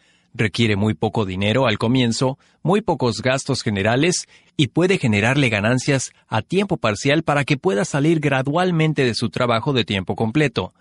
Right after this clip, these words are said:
Y esta gran oportunidad de negocio es llamada mercadeo en red. Así que los empresarios hacen que las cosas sucedan, toman control de sus vidas.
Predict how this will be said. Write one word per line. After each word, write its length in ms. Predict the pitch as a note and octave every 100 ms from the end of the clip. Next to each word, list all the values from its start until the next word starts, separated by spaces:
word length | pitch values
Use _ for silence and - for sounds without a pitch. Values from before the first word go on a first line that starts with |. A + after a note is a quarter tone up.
| _
Y 240 | C#3 B2+ D#3+
esta 360 | F3+ - A2+
gran 260 | G2+ A2+ C#3+
oportunidad 720 | C3 A2+ - A2 G2 G#2 B2+
de 100 | B2
negocio 640 | A2 A#2 C3 - B2+ C3 _ _ -
es 260 | F#3 E3+
llamada 440 | D3 G#2 G#2+ C3 C3+
mercadeo 760 | A#2+ F#2+ - F#2 A2 B2+ B2 A#2
en 140 | A#2
red. 260 | A2+ F2+ E2 _ _ _ _ - -
Así 220 | E3+ G3
que 100 | G#3
los 160 | F3+ C#3
empresarios 760 | B2 A2 G2+ B2 A#2+ D3 - - - _ _
hacen 480 | - F#3 - B2+ A2
que 140 | A2+
las 220 | G2+ F#2+ -
cosas 520 | B2 A#2 A2 G2+ -
sucedan, 680 | - B2+ - E3 C#3+ F#2 F2 _ _ _ _ -
toman 260 | D3 C#3+
control 440 | A#2 G2+ A2+ C3 A#2
de 100 | G2+
sus 200 | A2+ B2+
vidas. 440 | D3+ G#2 F2+